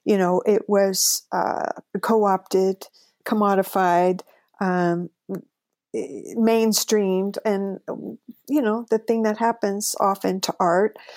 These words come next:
I think that we have moved beyond the binary of the black and white, you know, categories, the rock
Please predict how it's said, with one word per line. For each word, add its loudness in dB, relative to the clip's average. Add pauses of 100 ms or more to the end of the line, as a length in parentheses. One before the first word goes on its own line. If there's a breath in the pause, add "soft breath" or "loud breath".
(340 loud breath)
I 2
think -2
that 0
we 2
have 0
moved 0
beyond 0
the 0
binary -2
of -6
the -2
black -2
and -4
white, 2 (240)
you -4
know, -2
categories, 0
the -2
rock 0